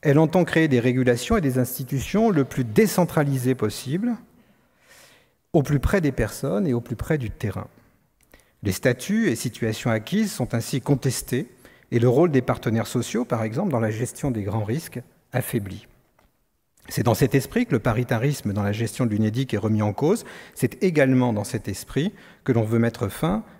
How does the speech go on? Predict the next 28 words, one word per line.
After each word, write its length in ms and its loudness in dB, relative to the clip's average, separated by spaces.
à 80 0
la 100 0
diversité 580 -2
des 120 -2
régimes 320 0
de 80 -2
retraite 680 -4
selon 320 -4
le 60 0
métier 360 -2
ou 60 0
le 100 -2
statut 280 -6
d'origine. 380 -8
Mais 340 4
les 160 2
perdants 400 2
de 80 0
ces 160 -4
réformes 600 -2
se 160 -2
reconnaîtront 600 2
beaucoup 280 0
plus 180 0
vite 260 -2
que 120 -4
les 120 -2
gagnants, 420 -2